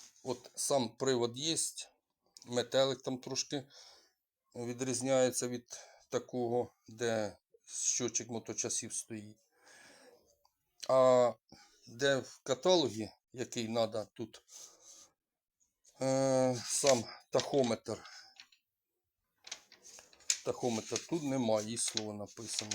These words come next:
даже. Даже і словечка немає. Не знаю, може на Т двадцять п'ять є, а на цьому, ну, немає. Так що є,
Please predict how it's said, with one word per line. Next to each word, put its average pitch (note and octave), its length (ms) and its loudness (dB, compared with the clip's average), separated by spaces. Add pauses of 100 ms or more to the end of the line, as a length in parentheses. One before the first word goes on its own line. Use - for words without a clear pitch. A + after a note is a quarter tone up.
даже. G#2 340 -10 (420)
Даже C3 340 0
і A#2+ 40 -4
словечка A2 600 -8
немає. G#2+ 400 -12 (520)
Не C#3+ 80 -4
знаю, B2 200 4
може A#2+ 220 2
на C3 140 2
Т B2+ 160 -2
двадцять A#2+ 360 -2
п'ять C3+ 240 -4
є, E3+ 140 0 (240)
а A2+ 100 2
на A2+ 140 2
цьому, C3+ 440 -4
ну, C#3+ 240 -10 (120)
немає. G#2+ 520 -10 (1080)
Так A2+ 240 -2
що A2+ 260 0 (2250)
є, C3 280 2